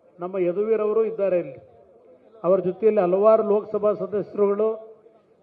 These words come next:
ನನ್ನ ಆತ್ಮೀಯ ಸ್ನೇಹಿತರುಗಳಾಗಿರ್ತಕ್ಕಂಥ ಎಲ್ಲ ನನ್ನ ಆತ್ಮೀಯ ಶಾಸಕ ಸ್ನೇಹಿತರು, ನಮ್ಮ ಪಕ್ಷದ ವತಿಯಿಂದಲೂ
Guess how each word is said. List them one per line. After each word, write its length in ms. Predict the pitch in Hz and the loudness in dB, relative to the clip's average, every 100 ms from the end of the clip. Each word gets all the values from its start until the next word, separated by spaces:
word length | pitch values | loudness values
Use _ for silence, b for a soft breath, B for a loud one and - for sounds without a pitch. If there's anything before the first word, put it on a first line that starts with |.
| - | -12
ನನ್ನ 140 | 180 | -6
ಆತ್ಮೀಯ 360 | 185 180 214 196 | -6 -6 -6 -6
ಸ್ನೇಹಿತರುಗಳಾಗಿರ್ತಕ್ಕಂಥ 1120 | - 185 185 190 190 190 190 190 185 185 175 190 185 170 - _ _ _ _ - | -2 -4 -2 -4 -2 -2 -2 -4 -6 -6 -4 -2 -2 -8 -20 _ _ _ _ -6
ಎಲ್ಲ 240 | 170 196 220 | -4 -2 -2
ನನ್ನ 200 | 214 202 | -2 -6
ಆತ್ಮೀಯ 320 | 190 208 226 208 | -6 -6 -8 -6
ಶಾಸಕ 460 | - 196 - - 208 180 - | -6 -8 -8 -8 -6 -6 -8
ಸ್ನೇಹಿತರು, 540 | - 185 185 170 - - _ _ _ _ _ _ _ _ _ _ _ | -10 -6 -6 -8 -16 -20 _ _ _ _ _ _ _ _ _ _ _
ನಮ್ಮ 280 | 147 160 185 208 196 | -12 -8 -4 -4 -4
ಪಕ್ಷದ 280 | - 202 196 | -6 -4 -4
ವತಿಯಿಂದಲೂ 560 | 190 190 185 180 208 | -4 -4 -4 -2 -2